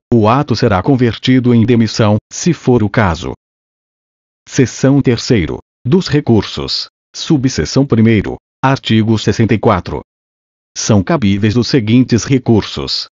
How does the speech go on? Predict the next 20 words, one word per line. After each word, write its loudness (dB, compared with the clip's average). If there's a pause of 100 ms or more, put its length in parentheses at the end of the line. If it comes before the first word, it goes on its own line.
(160)
Inciso 2
primeiro, 2
pedido 2
de 0
reconsideração. 0 (260)
E, 2 (160)
recurso 0
hierárquico. -2 (920)
Artigo 0
sessenta 0
e 0
cinco. -2 (720)
A -2
petição 0
de 0
recurso 0
observará 2
os -2
seguintes 2
requisitos. -2